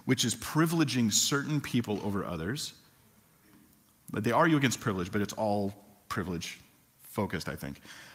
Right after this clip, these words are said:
Um, but this is the view. It's like, "Hey, look, if you're hurting them, you've gotta be wrong." And so all we need is for people to say, "Hey, look,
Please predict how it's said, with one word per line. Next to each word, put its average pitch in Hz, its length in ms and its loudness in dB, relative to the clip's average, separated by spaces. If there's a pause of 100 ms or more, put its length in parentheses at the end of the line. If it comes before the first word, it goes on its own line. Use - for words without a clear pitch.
(200)
Um, 98 400 2 (1200)
but 143 240 10 (320)
this 151 180 6
is 139 120 4
the 127 80 4
view. 120 180 6
It's 101 140 2
like, 113 160 6
"Hey, 175 160 6
look, 147 280 6 (380)
if 139 160 4
you're 175 160 6
hurting 165 360 6
them, 107 200 6
you've 107 200 0
gotta 107 260 2
be 95 140 -2
wrong." 85 440 -6 (380)
And 135 100 4
so 147 140 4
all 160 240 6
we 185 100 6
need 151 180 6
is 135 120 2
for 131 100 -2
people 120 300 0
to 110 60 -2
say, 110 180 0
"Hey, 151 160 2
look, 139 320 2